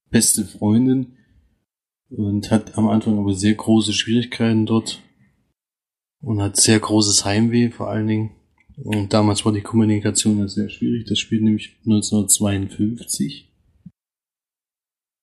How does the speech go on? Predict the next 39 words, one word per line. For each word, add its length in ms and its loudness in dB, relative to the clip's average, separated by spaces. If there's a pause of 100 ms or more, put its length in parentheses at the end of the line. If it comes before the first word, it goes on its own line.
(120)
Und 340 0
da 140 2
konnte 240 2
man 180 2
halt 160 -2
nur 180 -2
einmal 400 0
telefonieren 840 0
und 260 -4
Briefe 300 0
schreiben 400 -4
vor 200 -12
allen 120 -8
Dingen. 240 -10 (1700)
Und 240 -2
das, 280 2 (380)
was 140 0
den 180 -2
Wendepunkt 580 0
dann 140 0
für 120 -4
sie 160 -2
bringt, 340 -6
ist, 200 -4
dass 80 -2
sie 120 -4
dann 160 -4
einen 160 -4
jungen 260 0
Mann 400 2 (140)
kennenlernt, 540 2
einen 180 -6
Italiener, 720 0 (840)
der 380 -2
sich 260 0
sehr 340 2
für 300 -6
sie 200 0
interessiert 920 0